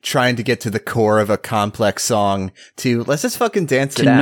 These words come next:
Speaker 2: no thoughts, just dance.
Speaker 1: So this song is called Clay. It is from a band called The Garden.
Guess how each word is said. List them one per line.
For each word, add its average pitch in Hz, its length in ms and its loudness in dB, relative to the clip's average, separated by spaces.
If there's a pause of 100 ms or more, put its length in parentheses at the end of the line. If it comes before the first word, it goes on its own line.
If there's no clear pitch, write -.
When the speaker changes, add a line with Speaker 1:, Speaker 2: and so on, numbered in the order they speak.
Speaker 2:
no 196 60 4
thoughts, 143 500 0
just 139 400 -2
dance. 185 400 2
Speaker 1:
So 135 540 2
this 127 680 -2 (240)
song 92 760 -2
is 98 160 -4
called 95 380 -4
Clay. 123 840 -2 (200)
It 117 140 -2
is 110 160 -2
from 127 240 0
a 127 100 0
band 101 380 -2
called 113 460 -2
The 156 160 -2
Garden. 170 640 0